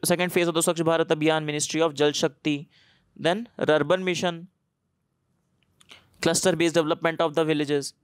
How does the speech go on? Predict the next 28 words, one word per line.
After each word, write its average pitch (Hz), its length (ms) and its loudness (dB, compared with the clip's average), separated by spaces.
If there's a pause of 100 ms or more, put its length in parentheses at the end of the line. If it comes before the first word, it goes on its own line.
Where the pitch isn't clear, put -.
(100)
then 175 240 0 (340)
employment 151 440 0
generation 151 400 0
program, 160 380 -2
and 156 100 -2
finally 151 320 0
we 143 80 0
ended 143 300 -2
with 139 160 -2
the 240 240 2
intensified 151 800 0
Mission 147 280 -4
Indradhanush 143 640 -4 (380)
program, 151 480 2 (260)
of 147 260 0
which - 220 2 (640)
two 185 180 6
point 170 440 0
oh 156 120 4
has 143 260 0
been 165 280 -6 (380)
launched. - 440 -8 (760)
With 151 180 2
this, 240 180 0
we 185 80 4
finish 175 320 0
our 175 200 4
discussion 180 560 -4